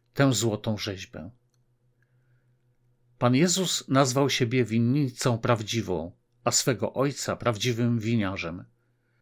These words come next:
który ową prawdziwą winnicę nasadził. Naśladowców swoich Pan przyrównał do prawdziwych latorośli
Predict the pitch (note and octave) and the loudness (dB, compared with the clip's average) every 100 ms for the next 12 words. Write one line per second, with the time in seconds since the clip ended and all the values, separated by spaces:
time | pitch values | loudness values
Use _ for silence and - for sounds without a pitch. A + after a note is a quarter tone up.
0 | _ _ _ _ _ _ - - C3+ B2+ | _ _ _ _ _ _ -2 4 6 6
1 | - D3 C3+ A#2+ G#2+ G#2+ - B2 G2+ C#3+ | 4 2 2 0 0 -2 0 0 2 -2
2 | D#3 B2 G2 A#2+ A#2+ B2+ C#3 - A#2+ A2 | 2 0 2 2 4 4 2 0 -2 0
3 | A2 - G2 G2 G2 - - _ _ _ | -2 -2 -4 -4 -12 -14 -18 _ _ _
4 | _ _ _ _ _ _ _ _ - C3+ | _ _ _ _ _ _ _ _ -2 -2
5 | - A#2 E3+ F3 F3 C3 - C3+ A#2 - | 2 2 2 2 -2 -2 0 2 2 0
6 | D3 C#3 - B2 B2+ C3+ B2+ B2 A#2+ _ | 0 0 -2 0 0 0 0 0 -4 _
7 | _ B2+ C3+ - A#2+ G#2+ C3+ B2+ A#2 - | _ 0 0 4 2 2 0 0 -2 -2
8 | B2 A#2 A#2+ A#2+ A#2 - G#2 - | -2 2 2 0 -2 -6 -10 -14